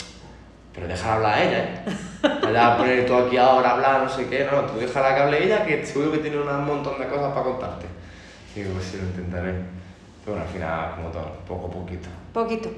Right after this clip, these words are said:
Speaker 1: Así que ya está, ¿no quiero dar algún mensaje a mi gente de, que me sigue sobre salud mental, que se cuide o?
Speaker 2: Que se cuide mucho, que se cuide mucho, que es fundamental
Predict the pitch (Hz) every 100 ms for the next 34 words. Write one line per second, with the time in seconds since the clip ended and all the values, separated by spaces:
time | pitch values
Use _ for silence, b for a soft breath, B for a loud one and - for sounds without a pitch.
0 | - - - - - - B B B B
1 | B 101 104 113 113 113 120 107 104 113
2 | 113 113 110 113 110 110 117 120 110 110
3 | 117 123 120 117 113 113 113 113 117 160
4 | 160 160 - 117 117 117 117 113 117 113
5 | 110 120 117 113 110 113 120 117 113 113
6 | 113 117 208 208 220 240 233 214 214 -
7 | 185 - - - - - - - - 208
8 | 190 202 208 196 196 190 208 208 254 240
9 | 202 190 185 220